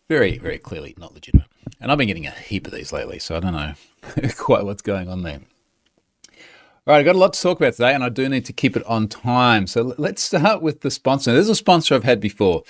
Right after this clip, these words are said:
and it's Aura. And Aura is identity theft protection. And one of the, the questions that came up last time was they said, uh, a number of people said, "Can I get Aura in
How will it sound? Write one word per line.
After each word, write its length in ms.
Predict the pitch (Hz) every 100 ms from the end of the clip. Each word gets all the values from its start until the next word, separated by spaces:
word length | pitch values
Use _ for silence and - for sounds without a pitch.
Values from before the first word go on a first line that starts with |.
| - - - - - - _ _ _ _ -
and 160 | 113
it's 140 | 110 -
Aura. 380 | 143 135 82 - _ _ _ - - -
And 560 | 113 113 113 113 107 - _ _
Aura 280 | - 196 208
is 140 | 156 127
identity 320 | 113 117 117
theft 180 | 110 -
protection. 420 | - 82 - - _ _ _ _ -
And 220 | 110 107 135
one 180 | 143
of 80 | 165
the, 120 | 147
the 120 | 120 120
questions 380 | 135 117 113
that 120 | 104 -
came 300 | 117 110 104
up 220 | 90 -
last 420 | 101 92 90 -
time 480 | - 98 92 85 80
was 180 | 85 -
they 180 | 85 82
said, 480 | - 87 82 78 -
uh, 220 | 87 82 82
a 40 |
number 220 | 110 117
of 60 | -
people 140 | 78
said, 200 | - 165
"Can 200 | - 156
I 120 | 143
get 180 | 107 104
Aura 240 | 101 101 92
in 160 | 90